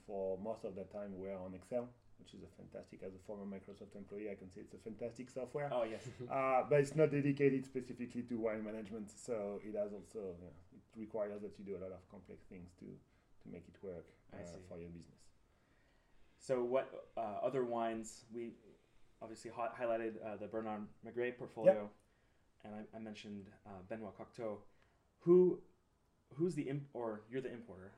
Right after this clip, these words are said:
Speaker 2: I guess.
Speaker 1: Yeah.
Speaker 2: But is, is that connected to any of the other wines or other regions in your book?
Speaker 1: So we, we try in our book to,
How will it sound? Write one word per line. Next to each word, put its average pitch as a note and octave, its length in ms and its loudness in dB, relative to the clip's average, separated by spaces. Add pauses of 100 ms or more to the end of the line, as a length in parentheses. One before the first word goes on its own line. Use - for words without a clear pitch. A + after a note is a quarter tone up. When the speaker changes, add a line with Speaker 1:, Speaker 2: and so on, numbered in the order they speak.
Speaker 2:
I G2+ 40 -12
guess. G2+ 120 -12
Speaker 1:
Yeah. D3 80 6 (540)
Speaker 2:
But A#2 180 0
is, C3 240 -6
is B2 140 -6
that C3+ 220 2
connected B2 420 -6
to B2 180 -6 (140)
any B2 200 -4
of A2+ 160 -2
the A2+ 180 -8
other A2+ 220 -2
wines A2+ 520 -6 (160)
or A2 160 -4
other A2 160 -4
regions A#2+ 580 -8
in A2 100 -8
your G#2+ 120 -6 (120)
book? C#3 180 -6 (320)
Speaker 1:
So D3+ 480 12
we, D3 300 4
we C#3 120 2
try D#3 240 8
in C#3 160 4
our A#2+ 160 6
book C3 320 4
to, A2 240 -2